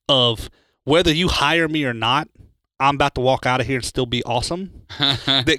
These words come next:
Speaker 1: comes across that an employer likes. Like,
Speaker 2: Yeah.
Speaker 1: "Man, this guy,"
Speaker 2: Yeah.
Speaker 1: you know, like,
Speaker 2: Yeah.
Speaker 1: not,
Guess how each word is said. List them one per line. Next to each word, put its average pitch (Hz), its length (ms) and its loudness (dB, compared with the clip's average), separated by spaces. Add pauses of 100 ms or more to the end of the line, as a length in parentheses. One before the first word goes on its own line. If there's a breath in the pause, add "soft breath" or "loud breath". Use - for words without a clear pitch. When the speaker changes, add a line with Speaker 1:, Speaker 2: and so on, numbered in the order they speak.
Speaker 1:
comes 175 280 2
across 165 640 0 (220 loud breath)
that 156 140 0
an 147 100 -2
employer 139 720 -2
likes. 113 720 -6
Like, 117 280 -2
Speaker 2:
Yeah. - 60 -10
Speaker 1:
"Man, 135 180 0
this 165 180 0
guy," 135 200 2
Speaker 2:
Yeah. 95 60 -6 (240 loud breath)
Speaker 1:
you 160 100 0
know, 139 180 2
like, 117 320 -2
Speaker 2:
Yeah. 98 240 0
Speaker 1:
not, 240 320 0